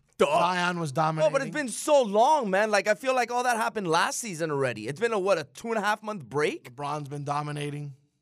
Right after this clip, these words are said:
Speaker 1: In his sleep?
Speaker 2: LeBron's a G, bro.
Speaker 1: In his
Speaker 2: Can't
Speaker 1: sleep?
Speaker 2: wait.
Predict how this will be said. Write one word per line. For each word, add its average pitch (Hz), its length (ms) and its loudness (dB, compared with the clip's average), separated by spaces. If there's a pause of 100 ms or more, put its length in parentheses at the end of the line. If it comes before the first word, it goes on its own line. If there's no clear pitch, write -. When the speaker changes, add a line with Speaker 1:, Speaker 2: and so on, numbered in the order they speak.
(280)
Speaker 1:
In 170 100 -2
his 160 140 -4
sleep? 233 420 -2 (1900)
Speaker 2:
LeBron's 123 280 -20
a 113 60 -20
G, 113 300 -20
bro. 107 140 -20 (400)
Speaker 1:
In 147 100 -6
his 151 120 -4
Speaker 2:
Can't - 80 -10
Speaker 1:
sleep? 294 280 -6
Speaker 2:
wait. - 80 -20